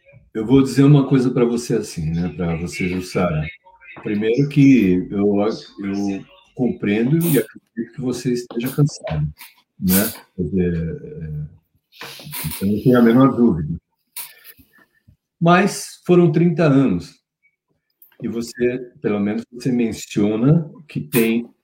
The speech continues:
um filho, é, autista, né? Não sei se você tem muitos filhos, mas você tem um filho autista. Eu,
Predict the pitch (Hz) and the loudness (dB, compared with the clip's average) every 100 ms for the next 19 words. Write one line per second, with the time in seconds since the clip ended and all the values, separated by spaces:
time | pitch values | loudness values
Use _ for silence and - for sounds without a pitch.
0 | - 143 156 - 127 127 127 135 151 - | 2 4 4 4 2 4 6 6 4 0
1 | _ - 101 95 90 87 104 101 98 98 | _ -8 -4 -2 -2 -4 -6 -8 -6 -6
2 | 85 - 85 92 107 151 147 _ - 87 | -8 -8 -6 -4 0 -2 -2 _ -8 -8
3 | - - - - 143 143 117 117 131 123 | -8 -12 -16 -12 -10 -6 -6 -6 -4 -4
4 | 117 - 123 - 123 147 - 135 120 131 | -4 -6 -6 -2 4 4 4 0 2 0
5 | - - 110 - 92 82 - 85 - - | -2 -6 -6 -4 -4 -4 -6 -12 -12 -16
6 | - _ _ _ _ _ _ - - 120 | -16 _ _ _ _ _ _ -20 -4 4
7 | 147 160 156 139 120 107 98 | 8 8 8 8 4 0 -8